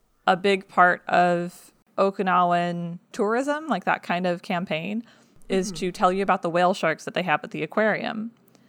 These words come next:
Speaker 1: And beyond that, at this point, I had realized that I just like going to aquariums. So at one point,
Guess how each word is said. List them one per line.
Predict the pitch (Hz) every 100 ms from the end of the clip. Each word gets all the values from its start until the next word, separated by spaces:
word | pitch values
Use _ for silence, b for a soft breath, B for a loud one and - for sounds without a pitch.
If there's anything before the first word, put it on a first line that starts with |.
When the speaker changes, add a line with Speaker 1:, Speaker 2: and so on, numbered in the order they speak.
| b -
Speaker 1:
And | 196
beyond | 190 196 185
that, | 165 185
at | - 180
this | 185
point, | - 185 196
I | 175
had | 196 175 170
realized | 160 175 196
that | 185
I | 185
just | 190
like | 160 165 - 208
going | 175 170 185
to | 175
aquariums. | 160 160 147 156 165 185 - -
So | - 175 160 160 -
at | - -
one | 180 185
point, | - 180 170